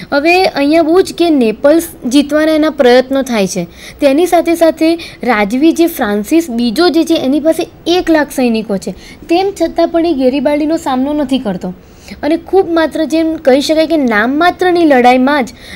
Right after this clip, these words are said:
રાજા ભાગી જાય છે અને નેપલ્સ પર જે છે, એ આધિપત્ય, નેપલ્સને જીતી લેવામાં આવે છે અને ખાસ કરીને જનતા જે છે, એ આ રાજવી, આ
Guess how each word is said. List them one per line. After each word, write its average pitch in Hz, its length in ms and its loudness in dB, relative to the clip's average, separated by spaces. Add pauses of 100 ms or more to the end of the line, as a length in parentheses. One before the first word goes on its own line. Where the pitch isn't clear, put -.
રાજા 233 320 2
ભાગી 202 340 0
જાય 240 220 2
છે 220 200 -2
અને 254 440 -4
નેપલ્સ 254 540 0 (100)
પર 247 140 4
જે 220 180 -4
છે, 220 280 -2 (200)
એ 240 40 -2
આધિપત્ય, 233 840 -2
નેપલ્સને 277 560 0
જીતી 214 320 -2
લેવામાં 240 440 2
આવે 202 180 -2
છે 214 160 -10
અને - 400 -12
ખાસ 262 380 -6
કરીને 330 280 -2
જનતા 226 540 0
જે 247 180 0
છે, 185 200 -6 (320)
એ 294 100 0
આ 285 120 2
રાજવી, 233 380 -2
આ 247 360 0